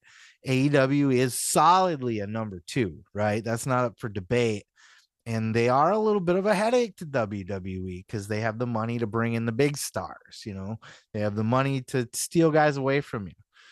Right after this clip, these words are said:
Um, so W W E is not gonna play friendly with them, but, uh, and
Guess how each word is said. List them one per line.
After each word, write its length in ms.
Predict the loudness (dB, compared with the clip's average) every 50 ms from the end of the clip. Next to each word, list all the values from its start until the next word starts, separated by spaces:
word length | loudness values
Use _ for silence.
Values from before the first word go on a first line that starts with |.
| -20 _ _ _ _ _ -14
Um, 640 | -12 -10 -8 -8 -8 -8 -8 -10 -10 -10 -12 -14 -16 _ _ _ _ _ _ _ _ _ _ _ _ _ _ _ _ -20 -20 _ -12
so 140 | -6 -4 2
W 260 | 4 4 4 6 4
W 200 | 6 6 6 6
E 60 | 4
is 120 | 4 4
not 180 | 2 2 2 2
gonna 140 | 0 -2 -4
play 280 | -4 -2 0 0 0
friendly 420 | 0 -2 -2 -2 -2 -2 -2 -4 -4
with 200 | -6 -6 -6 -2 0
them, 360 | 0 0 0 -2 -6 -8 -14 _ _ -20 -20 _ _ -10
but, 380 | -2 0 0 2 0 -2 -4 -8 _ _ _ _ -10
uh, 160 | -8 -8 -8 -8 -8
and 320 | -6 -4 -4 -4 -4 -6